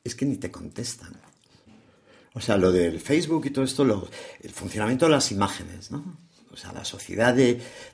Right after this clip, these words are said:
de la instantaneidad, ¿no? De la, del vacío, en el fondo, ¿no? Cansados de ser de cristal, ¿no? Es decir, que ya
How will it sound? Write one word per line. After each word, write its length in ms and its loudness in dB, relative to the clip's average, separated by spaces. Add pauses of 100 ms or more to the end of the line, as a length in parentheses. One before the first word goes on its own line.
de 100 4
la 180 8
instantaneidad, 1400 2
¿no? 300 -10 (480)
De 120 -16
la, 260 -10 (880)
del 200 4
vacío, 520 0
en 60 -18
el 80 -20
fondo, 280 -16
¿no? 160 -16
Cansados 640 6
de 80 -4
ser 200 -6
de 100 -6
cristal, 420 -14 (220)
¿no? 60 -16 (400)
Es 140 -20
decir, 200 -18
que 140 -18
ya 640 -10